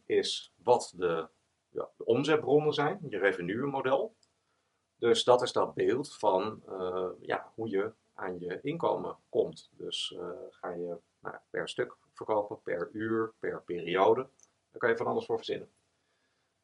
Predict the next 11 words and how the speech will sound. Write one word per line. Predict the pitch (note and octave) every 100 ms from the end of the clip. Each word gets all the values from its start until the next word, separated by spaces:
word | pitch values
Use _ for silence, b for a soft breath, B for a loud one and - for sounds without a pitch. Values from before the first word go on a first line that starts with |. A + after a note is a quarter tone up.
| _ -
Paragraaf | D3 C#3+ D3+ C#3 - _
twee, | - F3+ E3 C3+ -
dat | C3+ C3
is | B2
een | A#2+
samenvatting | - C#3 C3+ G#2+ G2+ G2 E2+
van, | F#2 E2+ F2
eh, | E2+ E2 E2
die, | - E2 -
eh, | - -
Excel. | - - A2 - -